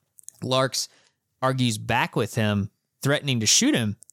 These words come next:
Matt tells him he's Daredevil and repeats the same phrase. <laughs> He's like, he's like, "Call me Daredevil. I don't wanna kill you.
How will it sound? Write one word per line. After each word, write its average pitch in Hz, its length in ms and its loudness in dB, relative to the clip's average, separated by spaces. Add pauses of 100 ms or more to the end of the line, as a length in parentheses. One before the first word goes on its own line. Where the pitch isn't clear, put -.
(140)
Matt 131 240 0
tells 135 280 0
him 127 120 0
he's 110 160 0
Daredevil 117 880 -2
and 120 120 -2
repeats 139 340 0
the 123 80 0
same 131 340 2
phrase. 156 600 4 (180)
<laughs> - 460 -4
He's 123 180 4
like, 113 220 -2
he's 110 160 -2
like, 107 280 -6
"Call 113 200 -2
me 117 120 0
Daredevil. 101 640 -2 (380)
I 104 80 0
don't 110 140 -2
wanna 107 160 -2
kill 107 260 -4
you. 92 300 -6